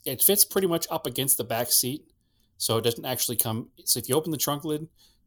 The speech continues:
the, it's almost flush with, like, the, the rain tray on the, behind the window. So it doesn't come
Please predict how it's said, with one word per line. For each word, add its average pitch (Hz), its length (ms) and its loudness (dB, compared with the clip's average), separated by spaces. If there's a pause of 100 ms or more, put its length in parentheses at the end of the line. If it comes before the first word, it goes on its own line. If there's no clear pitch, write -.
(120)
the, 117 80 0 (400)
it's - 160 2
almost 135 520 2
flush 120 440 2
with, 113 280 -6
like, 101 180 -4 (120)
the, 92 460 -6 (1040)
the 101 180 -2
rain 98 420 -4
tray 127 380 0
on 101 80 -4
the, 92 100 -6 (320)
behind 104 220 -8
the 95 60 -8
window. 120 340 -4 (840)
So - 240 -6
it 92 60 -8
doesn't 113 280 -2
come - 180 -4